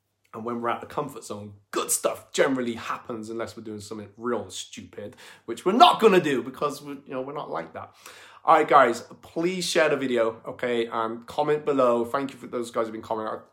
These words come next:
I, I'm, I'm trying not to read 'cause it distract me, but comment below. And do you know what? I challenge you, if there's something there that you want to do, write it below.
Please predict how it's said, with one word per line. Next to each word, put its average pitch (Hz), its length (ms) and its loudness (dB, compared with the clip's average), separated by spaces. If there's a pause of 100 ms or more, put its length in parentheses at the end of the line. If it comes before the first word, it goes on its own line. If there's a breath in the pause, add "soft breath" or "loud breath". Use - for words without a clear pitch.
(500)
I, - 40 -10
I'm, - 200 -6
I'm 131 60 -4
trying 190 220 8
not 190 140 12
to 185 80 2
read 170 260 10
'cause 165 140 2
it 156 160 4
distract 139 420 2
me, 123 220 -4 (240 loud breath)
but - 200 -2
comment 185 340 2
below. 135 420 4
And 127 240 0 (460 loud breath)
do - 120 -6
you - 20 4
know 208 100 2
what? 220 420 4 (340)
I 214 120 0
challenge 208 560 2
you, 127 120 0
if 127 100 -6
there's 208 180 0
something 226 680 0
there 143 280 6
that 123 120 -4
you 143 120 -8
want 151 320 0
to - 140 -14
do, 120 240 -6 (200)
write 175 460 0
it 165 140 0
below. 165 440 4